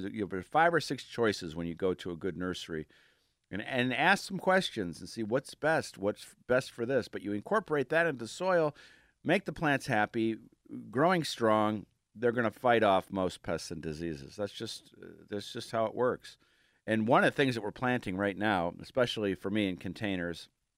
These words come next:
are pansies in consort with, uh, some cool-looking greens.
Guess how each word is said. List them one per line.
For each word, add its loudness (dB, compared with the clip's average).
are 0
pansies 0
in -4
consort 0
with, 2
uh, -6
some -8
cool-looking 0
greens. 0